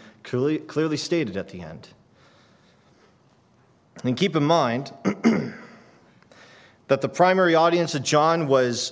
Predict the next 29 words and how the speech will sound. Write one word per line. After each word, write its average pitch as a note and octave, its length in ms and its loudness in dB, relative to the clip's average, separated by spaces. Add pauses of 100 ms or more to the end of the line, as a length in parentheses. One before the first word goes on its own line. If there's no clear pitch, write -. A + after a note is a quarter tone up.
targeting D#3 580 2
with C#3+ 180 2
his D3 280 -2
gospel, C3 720 -2
primary, C#3+ 540 0 (1200)
uh, - 360 -4
this B2 260 -4
gospel D3+ 400 2
that C#3+ 140 4
he C#3 120 -4
wrote C#3 240 2
towards C#3+ 220 -2
the C3 120 0
end C#3+ 140 2
of A2+ 120 -2
the A2 100 -4
first D3+ 320 -2
century, A#2+ 640 -2
his G2+ 140 -10
primary D3 540 0
targeted C#3 460 0
audience A#2 460 0
were G#2+ 180 -2
Jews A#2 720 -4 (840)
and G#2 180 -6
Jewish A2 320 -4
proselytes G2 680 -2
who B2+ 100 0
had, B2+ 180 0